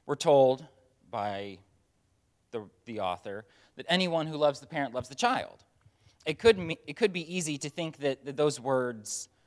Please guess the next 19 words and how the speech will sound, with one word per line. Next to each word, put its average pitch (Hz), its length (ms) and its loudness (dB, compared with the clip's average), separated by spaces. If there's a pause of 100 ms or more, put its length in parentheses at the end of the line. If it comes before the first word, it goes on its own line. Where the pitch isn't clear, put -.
(360)
refer 143 460 4
to 123 580 -8 (640)
our 156 220 6
loving 139 360 2
God 147 360 6
means 131 340 -4
we 127 300 -4
love 110 420 -2
Jesus. - 800 -8 (420)
That 127 160 0
would 135 160 -6
be 123 220 -4
a, 101 160 -4 (100)
a 110 60 -12
pretty 113 320 -8
natural 101 640 -8
way 104 220 -8
to 78 80 -16
think. 117 420 -10